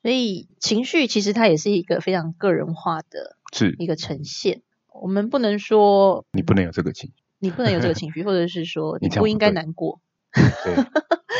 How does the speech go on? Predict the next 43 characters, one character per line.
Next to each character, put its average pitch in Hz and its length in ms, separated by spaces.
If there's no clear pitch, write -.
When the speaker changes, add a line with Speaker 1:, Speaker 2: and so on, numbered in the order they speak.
Speaker 2:
就 - 80
难 78 260
过。 92 160
Speaker 1:
那 190 100
他 208 120
就 208 140
难 160 220
过， - 280
他 196 80
就 208 140
真 190 180
的 175 80
难 156 160
过。 135 240
Speaker 2:
<laughs> - 400
Speaker 1:
啊， - 220
比 160 80
如 170 80
说， 196 520
呃， 156 440
像 202 180
我 160 80
之 185 140
前 165 500
罹 175 200
癌 160 320
嘛， 165 200
就 208 80
是 202 100
有 180 140
些 226 100
癌 185 220
友 190 240
他 190 80
会 202 100
很 175 140
反 160 220
弹 160 200
别 170 140
人 170 100
跟 175 100
他 180 120
讲 - 160